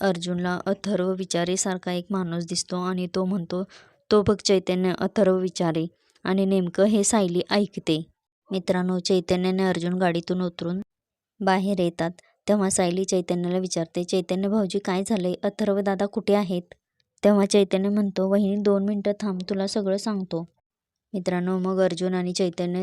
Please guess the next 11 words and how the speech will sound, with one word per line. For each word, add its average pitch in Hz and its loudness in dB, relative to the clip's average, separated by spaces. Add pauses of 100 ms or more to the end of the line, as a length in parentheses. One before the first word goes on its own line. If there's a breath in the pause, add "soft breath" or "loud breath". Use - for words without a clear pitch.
त्या 185 -2 (760 soft breath)
अथर्वसारख्या 208 0
दिसणाऱ्या 196 -2
माणसाजवळ 185 0
जातात. 170 -2 (480)
बघतात 185 0 (640 soft breath)
तर 196 4
तो 196 -2
अथर्व 196 2
विचारे 185 0
नसतोच, 208 -2